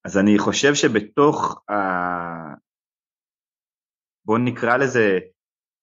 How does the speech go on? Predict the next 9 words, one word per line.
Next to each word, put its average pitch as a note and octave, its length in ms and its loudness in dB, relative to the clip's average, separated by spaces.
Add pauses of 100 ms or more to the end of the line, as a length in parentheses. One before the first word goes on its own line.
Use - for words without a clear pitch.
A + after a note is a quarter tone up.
(720)
בתוך G#2+ 360 0
היושר D3 600 2
והאנושיות, G#2+ 1080 -4 (300)
שבעיניי G#2+ 720 -2
הן B2 100 -4
חייבות A2+ 480 -4
להיות A2+ 300 -4
מאוד G#2+ 320 -2
נוקשות D3+ 720 -2